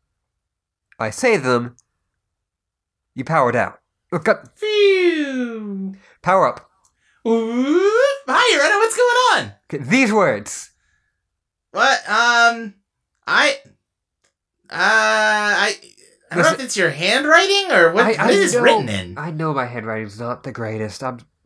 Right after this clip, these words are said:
Speaker 1: okay. I guess I need to maybe try to write this in a language you would understand more.
Speaker 2: Yeah, I'm not great with alternate scripts. I pretty much just, uh, know Common Galactic.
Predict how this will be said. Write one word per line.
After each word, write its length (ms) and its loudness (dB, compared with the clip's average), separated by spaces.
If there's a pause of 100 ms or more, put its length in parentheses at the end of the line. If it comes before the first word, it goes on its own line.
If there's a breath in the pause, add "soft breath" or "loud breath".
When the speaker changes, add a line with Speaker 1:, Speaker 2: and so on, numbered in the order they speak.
(380 soft breath)
Speaker 1:
okay. 260 0 (1300)
I 80 -6
guess 160 -2
I 40 2
need 200 0
to 80 -8
maybe 300 0
try 400 0
to 380 -6
write 240 0
this 180 -8
in 160 -10
a 60 -6
language 480 -6
you 120 -2
would 120 0
understand 680 -4
more. 400 -4 (840)
Speaker 2:
Yeah, 880 2
I'm 120 -2
not 360 2 (220)
great 480 2
with 420 -2
alternate 460 0
scripts. 480 0
I 140 2
pretty 180 -4
much 260 -4
just, 360 -2
uh, 280 4
know 800 2
Common 360 0
Galactic. 720 0